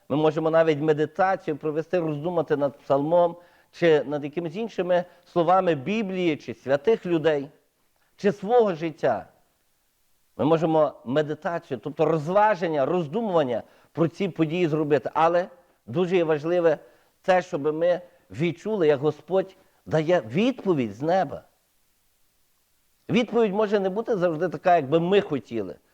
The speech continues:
От ми захотіли, Боже, будемо молитися за те, щоб Ти нам щось дав. Але часто відповідь може бути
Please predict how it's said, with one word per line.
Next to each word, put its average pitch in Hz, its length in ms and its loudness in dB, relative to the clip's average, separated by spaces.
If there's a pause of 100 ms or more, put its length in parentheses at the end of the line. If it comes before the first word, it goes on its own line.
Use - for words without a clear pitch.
(320)
От 123 160 0
ми 165 160 2
захотіли, 151 560 0
Боже, 151 280 0
будемо 160 320 2
молитися 180 640 2 (340)
за 143 160 0
те, 196 180 -2
щоб 160 240 -6
Ти 185 180 -4
нам 165 200 -4
щось 151 280 -6
дав. 147 360 -2
Але 156 180 0
часто 202 380 -2 (180)
відповідь 165 380 -4
може 165 240 0
бути 160 320 -2